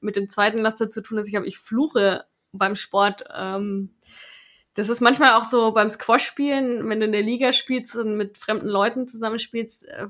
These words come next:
für die sicher ein bisschen ungewöhnlich, <laughs> weil ich halt auch, äh, Kraftausdrücke verwende. Ich weiß nicht, ob das ein Laster ist, das müssen wahrscheinlich dann andere beurteilen.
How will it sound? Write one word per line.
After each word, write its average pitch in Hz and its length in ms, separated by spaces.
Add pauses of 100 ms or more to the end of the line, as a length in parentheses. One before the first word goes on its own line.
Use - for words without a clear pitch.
für - 80
die 226 180
sicher 247 200
ein 247 100
bisschen 226 280
ungewöhnlich, 262 840 (260)
<laughs> - 140
weil 240 140
ich - 160
halt 208 220 (520)
auch, 220 240
äh, - 720 (100)
Kraftausdrücke 254 680
verwende. 240 680 (800)
Ich 202 60
weiß 214 200
nicht, 220 160
ob 220 80
das 202 180
ein 196 60
Laster 220 400
ist, 240 400
das 190 200
müssen 214 220
wahrscheinlich 196 300
dann 185 140
andere 226 320
beurteilen. 262 720